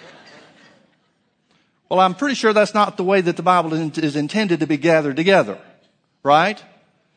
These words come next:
But you can make the Bible say anything you want to. A skilled preacher or deceiver can put two scriptures together and make it say anything you want to. So I want you to see for yourself, this is the same subject that the Bible is referring to.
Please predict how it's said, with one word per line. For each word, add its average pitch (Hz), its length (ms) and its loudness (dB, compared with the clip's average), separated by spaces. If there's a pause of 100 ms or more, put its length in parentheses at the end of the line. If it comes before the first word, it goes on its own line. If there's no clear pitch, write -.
(120)
But 233 120 -4
you 311 80 0
can 277 60 -4
make 233 140 0
the 175 80 -4
Bible 202 240 2
say 185 200 -2
anything 160 240 -2
you 175 120 -4
want 214 180 -2
to. 101 180 -10 (640)
A 156 80 0
skilled 254 520 -4
preacher 156 560 -4 (500)
or 143 100 -6
deceiver 143 520 -6 (2000)
can 196 140 -2
put 220 180 -2
two 240 160 -6
scriptures 185 400 -4
together 202 320 -2
and 170 80 -6
make 170 140 -4
it 160 60 -6
say 180 200 -4
anything 160 280 -6
you 165 80 -6
want 202 160 -6
to. 120 100 -8
So 185 140 -2
I 233 100 2
want 294 240 -4
you 220 60 -6
to 180 80 -8
see 196 180 -4
for 160 80 -10
yourself, 165 460 -4 (240)
this 247 240 -4
is 196 100 -6
the 175 100 -2
same 269 460 -2
subject 202 400 -6
that 185 120 -6
the 185 40 -6
Bible 151 320 0
is 170 100 -6
referring 220 460 -6
to. 104 220 -14